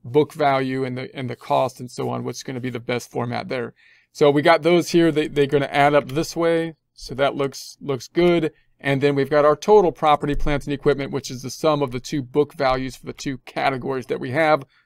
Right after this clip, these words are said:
Total assets then being the current assets and the property, plant, and equipment.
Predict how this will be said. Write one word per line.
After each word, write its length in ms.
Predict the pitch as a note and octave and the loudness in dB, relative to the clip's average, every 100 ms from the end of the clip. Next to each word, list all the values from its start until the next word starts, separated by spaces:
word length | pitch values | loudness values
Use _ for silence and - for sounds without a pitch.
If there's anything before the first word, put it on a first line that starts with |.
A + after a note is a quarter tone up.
| _ - | _ -2
Total 280 | E3+ D#3 | 2 2
assets 400 | B2+ C#3+ - C3+ | 2 0 -2 -10
then 180 | - C#3 | -4 -4
being 220 | C3 C3 | -2 -4
the 60 | B2 | -4
current 300 | - E3 D3 | -4 -4 -2
assets 400 | C#3+ C3+ C#3 A#2+ | -2 -2 -4 -12
and 80 | C3 | -14
the 60 | |
property, 380 | - D3 C#3 C#3 | -2 0 0 -2
plant, 280 | - D3+ C3+ | -8 -8 -8
and 80 | B2+ | -12
equipment. 460 | - E3+ E3 D#3 | -2 -2 0 -4